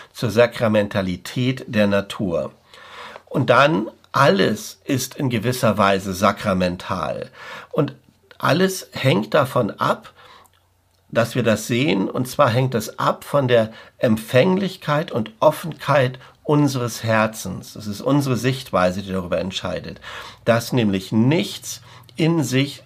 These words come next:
säkular oder profan ist, nichts ist heidnisch oder fremd, sondern Gott ist in allem. Und der Abschnitt endet dann hier mit dem Gedanken darüber, dass alle Christen aufgerufen sind,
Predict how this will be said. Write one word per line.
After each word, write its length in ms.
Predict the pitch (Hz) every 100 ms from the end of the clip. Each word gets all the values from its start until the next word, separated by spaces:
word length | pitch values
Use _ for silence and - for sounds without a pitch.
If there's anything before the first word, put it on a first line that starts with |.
| -
säkular 880 | 104 127 127 127 101 101 117 113 -
oder 220 | 110 101
profan 760 | - - 95 - 123 127 113
ist, 280 | 76 78 -
nichts 300 | 110 131 -
ist 240 | 127 113 - - -
heidnisch 680 | - 113 131 175 - 101 -
oder 280 | - 113 98
fremd, 640 | - - - 135 87 87
sondern 460 | - 117 107 110 104
Gott 300 | 135 156 156
ist 340 | - 113 - -
in 300 | 302 151 -
allem. 540 | 131 135 85 76 113 120 - _ _ _ _ _ _ -
Und 260 | 135 113 - -
der 200 | 139 -
Abschnitt 440 | 127 - 123 - -
endet 400 | 123 143 156 -
dann 120 | 131
hier 300 | 123 143 139
mit 160 | 131 123
dem 160 | 117
Gedanken 540 | 110 98 104 131 131 127
darüber, 640 | 107 117 131 131 143 156 - - -
dass 440 | - 117 131 - -
alle 260 | 113 160
Christen 520 | 165 - 135 - - -
aufgerufen 760 | - - 160 - 139 131 139 123
sind, 340 | 123 127 131